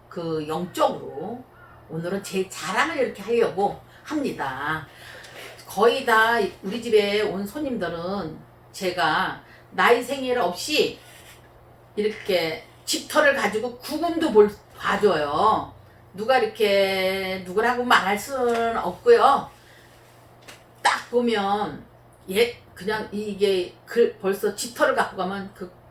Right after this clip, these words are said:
구구는 구군대로 틀려. 그리고 그 현대에 그 전에 다니는 조카도 와서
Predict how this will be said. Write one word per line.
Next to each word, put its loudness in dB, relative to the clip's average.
구구는 -2
구군대로 -2
틀려. -2
그리고 -2
그 -2
현대에 2
그 -14
전에 -2
다니는 -6
조카도 -2
와서 -6